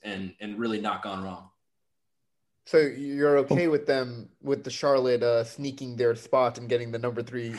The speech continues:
Speaker 2: in their lottery
Speaker 1: <laughs>
Speaker 2: now, huh?
Speaker 1: Well, you know, I always like to play into the So Wizards conspiracy theories. And, uh,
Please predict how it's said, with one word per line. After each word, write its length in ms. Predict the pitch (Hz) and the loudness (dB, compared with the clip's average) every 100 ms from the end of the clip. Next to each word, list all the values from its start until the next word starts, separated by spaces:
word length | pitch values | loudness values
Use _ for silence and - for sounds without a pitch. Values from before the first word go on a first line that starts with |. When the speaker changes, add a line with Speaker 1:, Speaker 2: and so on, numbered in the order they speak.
| - | -2
Speaker 2:
in 100 | - | 0
their 140 | 120 120 | 4 4
lottery 420 | 131 135 131 113 | 6 4 4 0
Speaker 1:
<laughs> 20 | |
Speaker 2:
now, 200 | 113 113 | -2 -2
huh? 260 | 131 139 143 - _ _ _ _ _ | 0 0 -2 -8 _ _ _ _ _
Speaker 1:
Well, 440 | 139 156 151 143 | 4 6 6 6
you 80 | 147 | 4
know, 100 | 160 | 6
I 160 | 147 151 | 8 8
always 240 | 170 165 | 6 4
like 140 | 156 160 | 4 2
to 80 | |
play 360 | 135 156 143 143 | -2 0 0 2
into 180 | 139 127 | 0 -2
the 100 | 113 | -4
So 240 | - 131 | -2 0
Wizards 480 | 127 127 123 120 110 | 2 0 -2 -6 -6
conspiracy 580 | 117 110 131 120 113 110 | -12 -6 -2 0 -2 -6
theories. 680 | - 101 95 92 - - - - | -4 -4 -4 -6 -10 -16 -18 -8
And, 540 | 110 107 104 104 98 | -4 -4 -4 -6 -6
uh, 460 | 107 101 101 101 | -4 -4 -4 -6